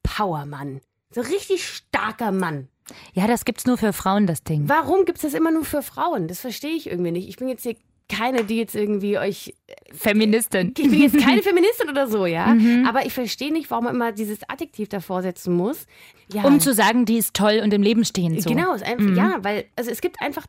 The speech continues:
Speaker 1: diese Assoziation mit Männern, nicht stark Powermänner, für richtige Powermänner. Es gibt sogar bei gifs, ne, also gifs bei Insta-Stories, Girl Power.
Speaker 2: Ja, das stimmt. Naja, weil es wahrscheinlich von Haus aus so ist,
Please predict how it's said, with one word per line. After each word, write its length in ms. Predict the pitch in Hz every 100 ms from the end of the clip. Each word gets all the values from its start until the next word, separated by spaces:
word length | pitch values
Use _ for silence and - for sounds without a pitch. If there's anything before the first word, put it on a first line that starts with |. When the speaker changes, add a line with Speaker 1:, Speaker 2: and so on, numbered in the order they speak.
| _
Speaker 1:
diese 180 | 247 - -
Assoziation 840 | 254 277 254 233 226 - 240 285
mit 160 | 247 165
Männern, 440 | 190 190 247 214
nicht 320 | 208 320 - -
stark 520 | - - 208 214 -
Powermänner, 560 | - 320 294 180 151 143 - -
für 180 | - 202
richtige 420 | 294 - 240 226
Powermänner. 580 | - - 240 214 160 143
Es 100 | 185
gibt 160 | 302 -
sogar 220 | 262 240
bei 100 | 214
gifs, 500 | 170 339 - - - _
ne, 240 | 180 254 -
also 160 | 190
gifs 200 | 190 311
bei 120 | - 226
Insta-Stories, 580 | 320 294 - 170 151 - - - _
Girl 340 | - 294 233 185
Power. 600 | - 214 185 170 156 123 - _ _ -
Speaker 2:
Ja, 200 | 180 214
das 160 | 220 -
stimmt. 300 | 269 196 - - - - -
Naja, 360 | 254 302 330 277
weil 180 | 208 202
es 100 | -
wahrscheinlich 640 | 175 - - 180 220 320
von 260 | - 151 -
Haus 220 | 165 180
aus 220 | - 196
so 80 | 233
ist, 280 | 240 294